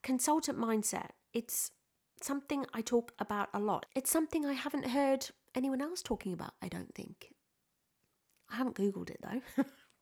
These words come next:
Maybe I, maybe I should. Maybe I'm making big claims and it's not mine after all.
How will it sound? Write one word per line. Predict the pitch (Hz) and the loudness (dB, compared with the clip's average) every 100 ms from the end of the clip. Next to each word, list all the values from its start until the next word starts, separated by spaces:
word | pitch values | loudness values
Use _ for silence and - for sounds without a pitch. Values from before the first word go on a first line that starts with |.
| _ | _
Maybe | 240 - - - - | -10 -8 -8 -10 -6
I, | - - - - - | -6 -6 -10 -10 -4
maybe | 269 277 262 | -2 0 0
I | 247 | 0
should. | 247 277 226 | 0 0 0
Maybe | 220 226 | 0 0
I'm | 214 | 0
making | 208 202 202 | 0 -2 -2
big | 202 196 | 0 0
claims | 214 208 185 | 0 0 0
and | 190 | -2
it's | 208 | 0
not | 214 - | 0 2
mine | 180 175 | 0 -2
after | 185 196 - | -4 -8 -6
all. | 175 - | -6 -8